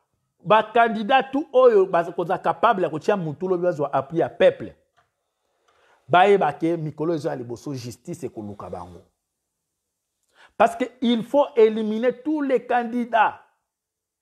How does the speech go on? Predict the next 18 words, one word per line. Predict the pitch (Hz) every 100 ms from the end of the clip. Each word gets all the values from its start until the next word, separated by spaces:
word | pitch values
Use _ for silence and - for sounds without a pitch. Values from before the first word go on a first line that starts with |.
| _
Pona | 226 262
kotika | 240 175 208 226 196
candidat | - 170 175 190 208
moko | 202 196 196 208 - _ _ _ _ -
ya | 165 208
F | 202 208
C | 196
C | 202
nzela | 185 165 175
polele. | 175 160 160 156 135 - _ _ _ _ _ _ _ _ _ _ _ _
Kamere, | - 196 214 254 160
c'est | 185
un | 208
Rwandais. | 170 156 151 156 113 _ _ _ _ _ _ _ _ _ _ _ _
Mais | 147 190 247 - - _ _ _ _ _ _ _ _
batika | - 254 277 285 185
Rwandais | 165 170 175 185 220 220
oyo | 202 160 110 -